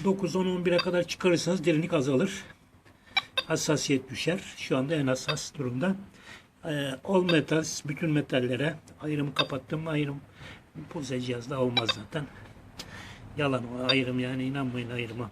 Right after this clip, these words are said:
pulse cihazda. Ee, işte bu şekilde.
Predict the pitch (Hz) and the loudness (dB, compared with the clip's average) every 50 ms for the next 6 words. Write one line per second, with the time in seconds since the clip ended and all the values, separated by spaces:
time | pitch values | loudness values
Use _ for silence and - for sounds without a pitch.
0 | - - 123 110 - 131 123 104 123 131 120 113 110 135 156 156 - - - - | -8 -12 -10 -6 -4 -4 -4 -2 -4 -6 -6 -4 -4 -4 -4 -4 -6 -10 -8 -6
1 | - - - - - - - - 147 143 135 131 131 127 127 131 160 - - - | -6 -6 -4 -2 -2 -2 -2 -2 -4 -2 0 0 2 2 0 -2 -2 0 2 4
2 | 208 220 220 - 214 190 156 147 131 117 139 165 | 4 6 6 8 8 8 10 8 8 8 6 4